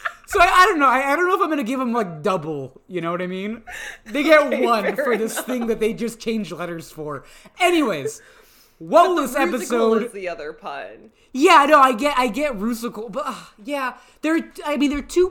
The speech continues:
Speaker 1: puns on two words that I don't necess-,
Speaker 2: <laughs>
Speaker 1: necessarily know should be paired together. I'm not giving 'em full points for this.
Speaker 2: Okay, fair enough.
Speaker 1: Sorry, I, this is the hill I will die on.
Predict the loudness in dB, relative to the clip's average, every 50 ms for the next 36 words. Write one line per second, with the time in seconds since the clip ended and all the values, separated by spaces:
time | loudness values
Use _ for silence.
0 | -2 -10 -2 0 0 0 0 -2 -4 -6 -6 -6 -6 -6 -8 -10 -12 -6 -4 -4
1 | -4 -4 -4 -2 0 2 2 2 2 0 -2 -4 -6 -12 -16 -20 _ _ _ _
2 | -8 -8 -6 -4 -4 -2 -2 -2 -2 -2 -2 -2 -4 -8 -10 -8 -6 -6 -6 -6
3 | -6 -6 -4 -4 -4 -2 -2 -2 -2 0 2 2 2 2 2 0 -4 -6 -4 -4
4 | -2 -2 -2 -2 0 0 0 0 0 -2 -4 -4 -4 -6 -8 -12 -16 -18 _ _
5 | _ _ -2 0 0 2 2 0 2 2 2 4 4 2 2 0 -2 0 0 0
6 | 0 0 -2 0 0 0 0 -2 -6 -12 -12 -12 -12 -14 -16 -20 -20 -20 _ _
7 | _ _ _ _ _ _ _ _ _ _ _ _ -16 -14 -14 -14 -12 -4 -4 -4
8 | -4 -4 -10 -14 -14 _ -14 -8 -8 -8 -10 -10 _ -18 -18 -16 -12 -10 -10 -10
9 | -10 -10 -14 -14 -14 -14 -16 -16 -16 -16 -14 -14 -18 -14 -4 2 6 8 8 8
10 | 6 4 6 4 4 4 4 0 0 0 -2 -6 -4 -2 -2 0 2 2 2 2
11 | 2 4 4 6 6 4 2 -2 -2 -2 -2 0 0 0 0 -2 -6 -8 -8 -12
12 | -14 -16